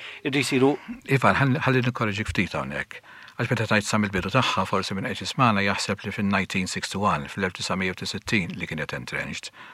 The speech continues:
Speaker 2: Fil-fatt, <coughs> sorry, fil-fatt, il-, kif, kif tkafu intom, il-Kostituzzjoni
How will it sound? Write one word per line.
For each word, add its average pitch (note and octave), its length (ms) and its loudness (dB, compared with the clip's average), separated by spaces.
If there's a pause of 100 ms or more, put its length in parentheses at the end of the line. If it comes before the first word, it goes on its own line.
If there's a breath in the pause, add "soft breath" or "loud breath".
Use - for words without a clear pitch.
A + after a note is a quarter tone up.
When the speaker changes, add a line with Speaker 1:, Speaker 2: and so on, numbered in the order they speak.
(140 loud breath)
Speaker 2:
Fil-fatt, - 540 2 (340 loud breath)
<coughs> - 380 12 (600 soft breath)
sorry, F2+ 220 2
fil-fatt, G#2 640 4 (580 soft breath)
il-, E2 240 0
kif, - 220 -8 (100)
kif - 300 -6
tkafu A2+ 340 -2
intom, B2+ 380 -4 (100)
il-Kostituzzjoni G2+ 1000 2